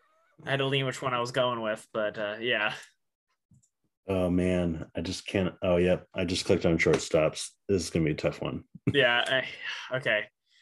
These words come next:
Speaker 2: Not too many dad bods to be found.
Speaker 1: So I already picked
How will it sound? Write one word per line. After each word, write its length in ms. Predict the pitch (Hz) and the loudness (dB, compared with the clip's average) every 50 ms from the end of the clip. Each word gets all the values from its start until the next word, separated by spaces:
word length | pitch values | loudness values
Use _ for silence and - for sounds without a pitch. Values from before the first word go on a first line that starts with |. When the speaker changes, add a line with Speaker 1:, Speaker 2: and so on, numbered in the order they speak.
| _ - - | _ -8 -4
Speaker 2:
Not 180 | 87 92 85 | -4 -4 -4
too 160 | - - - 101 | -4 -2 0 2
many 220 | 98 95 92 92 | 2 4 2 2
dad 260 | 85 95 90 87 85 | 4 4 4 4 6
bods 320 | 82 85 78 76 73 - - | 4 4 4 4 2 -2 -8
to 100 | - 82 | -8 -4
be 100 | 80 80 | -4 -4
found. 400 | 80 - - 73 69 - - - - - - | -4 -4 -8 -10 -10 -8 -8 -6 -6 -6 -6
Speaker 1:
So 160 | - - 170 | -4 0 2
I 80 | 151 139 | 4 4
already 220 | 147 151 151 143 | 4 4 2 0
picked 420 | 147 - - 160 156 151 151 - | -2 -4 2 2 2 2 2 -4